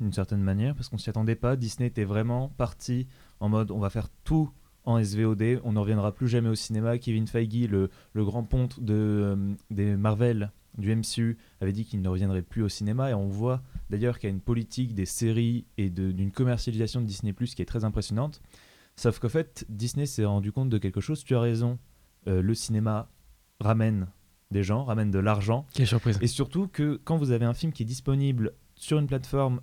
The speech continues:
Speaker 1: de S V O D, il est instantanément téléchargeable et du coup se retrouve piraté en ligne. Et on pense que c'est une des grandes causes des échecs. On, on pense qu'il y a eu des échecs vu qu'on n'a pas les chiffres en réalité de ces plateformes, mais des échecs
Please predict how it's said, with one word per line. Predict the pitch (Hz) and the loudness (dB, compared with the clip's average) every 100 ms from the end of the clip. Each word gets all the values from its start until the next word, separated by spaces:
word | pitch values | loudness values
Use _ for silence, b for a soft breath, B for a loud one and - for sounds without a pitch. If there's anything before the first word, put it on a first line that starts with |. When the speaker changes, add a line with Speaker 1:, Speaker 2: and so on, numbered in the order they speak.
| 104 | 2
Speaker 1:
de | 113 | 2
S | 107 | 4
V | 101 104 | 4 2
O | 101 | 4
D, | 127 160 - | 2 0 -4
il | 117 110 | -4 0
est | 127 - - _ _ | 0 -2 -14 _ _
instantanément | 151 147 139 131 131 127 120 120 117 - - | -2 0 -4 -2 0 2 2 0 -2 -12 -4
téléchargeable | 104 98 - 95 110 139 151 147 b b - | 0 0 0 0 2 0 -2 -8 b b -4
et | 110 | -2
du | 113 | 0
coup | 127 160 | -4 -4
se | 120 | -2
retrouve | 107 120 160 - | 0 0 -4 -6
piraté | - 135 120 127 | -4 0 0 0
en | 120 | 0
ligne. | 107 147 165 b b b b b | 0 -2 -6 b b b b b
Et | 120 | 0
on | 127 | 2
pense | 139 175 - | 0 0 0
que | 131 | -4
c'est | 131 147 170 165 - | -2 0 0 0 -4
une | 147 160 | -2 0
des | 131 113 | 0 0
grandes | 117 139 131 | 2 0 0
causes | 160 | 0
des | 131 107 | 2 2
échecs. | 127 143 160 - - - _ _ _ _ _ _ _ _ _ | 2 0 -2 -4 -16 -20 _ _ _ _ _ _ _ _ _
On, | 104 95 95 | 0 0 0
on | 220 | 0
pense | 180 165 | 2 2
qu'il | 120 | 2
y | 104 | -2
a | |
eu | |
des | 98 | -2
échecs | 113 | -2
vu | 98 | -4
qu'on | 95 98 | -6 -6
n'a | 90 | -6
pas | 104 | -4
les | 101 | -4
chiffres | - 113 - - b b b | -2 -4 -4 -16 b b b
en | 95 | -2
réalité | 95 95 95 101 | 0 -2 -2 -4
de | 95 | -4
ces | - | -4
plateformes, | 98 95 160 139 | -4 -4 -2 -2
mais | 113 | 0
des | 107 131 | 0 0
échecs | 131 151 180 - | 0 -2 -4 -8